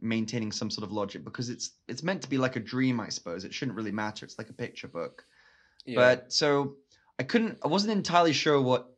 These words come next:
Speaker 1: and this sounds silly, what Jack Skellington's motivation was when he decided
Speaker 2: Mm-hmm.
Speaker 1: to, when he wanted to,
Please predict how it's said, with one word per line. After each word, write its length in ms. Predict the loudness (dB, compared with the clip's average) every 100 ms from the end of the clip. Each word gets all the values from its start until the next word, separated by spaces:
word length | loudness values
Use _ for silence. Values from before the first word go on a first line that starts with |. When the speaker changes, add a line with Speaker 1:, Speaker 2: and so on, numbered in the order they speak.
| -4
Speaker 1:
and 140 | -2
this 80 | 0
sounds 200 | 0 0
silly, 200 | 0 0
what 240 | -2 -2
Jack 240 | 2 2 2
Skellington's 580 | -2 -2 -2 -4 -8
motivation 640 | -4 -4 -4 -4 -4 -6 -10
was 320 | -10 -12 -8
when 100 | -6
he 100 | -6
decided 420 | -8 -4 -2 -2
Speaker 2:
Mm-hmm. 140 | -6 -6
Speaker 1:
to, 340 | -8 -8 -10 -12 -16 -16
when 160 | 0 4
he 60 | 6
wanted 320 | 6 4 2
to, 480 | 0 2 2 -2